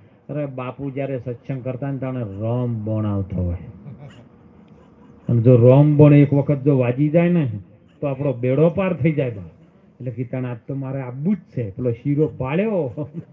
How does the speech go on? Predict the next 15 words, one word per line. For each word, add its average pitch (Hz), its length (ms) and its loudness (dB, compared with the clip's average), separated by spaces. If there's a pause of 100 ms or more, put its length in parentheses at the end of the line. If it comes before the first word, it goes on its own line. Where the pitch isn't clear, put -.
(460)
આ 139 60 -16
તો 139 100 -12
તણ 147 140 -10
અડધો 127 300 -8
ગોઠિયે 143 400 -6
હારું 156 320 -6
આવતો 139 180 -12
હોય 123 120 -8
બાપુ, 113 280 -14 (1200)
અડધો 143 200 -2
કોઈ 160 200 2
શીરા 208 320 0
હારું 185 380 -2
આવતો 143 380 -8
હોય, 160 200 -8